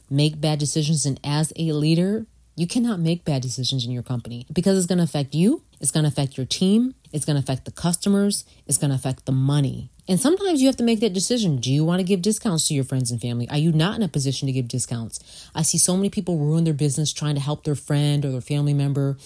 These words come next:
and they're taking the friend and family member's business over the paying customer, which makes no sense because now you got your company in a deficit because you've done a favor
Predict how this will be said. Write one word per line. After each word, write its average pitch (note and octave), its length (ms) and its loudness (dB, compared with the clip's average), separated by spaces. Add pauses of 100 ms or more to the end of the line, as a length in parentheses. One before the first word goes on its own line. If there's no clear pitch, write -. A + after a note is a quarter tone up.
(260)
and D#3+ 120 2
they're D3+ 80 4
taking D#3+ 460 2 (200)
the D#3 100 0
friend F3 300 4
and D3+ 120 4
family F3 240 2
member's C#3+ 360 2
business D3 400 2
over D3+ 200 2
the C3+ 100 -2
paying G#3+ 340 2
customer, C3+ 440 -2
which C#3+ 240 -2
makes D#3+ 220 0
no D3 100 -2
sense - 800 0
because G3+ 280 2
now G#3 180 4
you G#3 160 2
got F#3 220 -2
your E3 80 -2
company E3+ 340 0
in D#3 100 0
a D3 60 -2
deficit G3+ 640 0
because G#3 260 4
you've F#3 120 0
done F#3 120 4
a F3 60 6
favor G3+ 560 2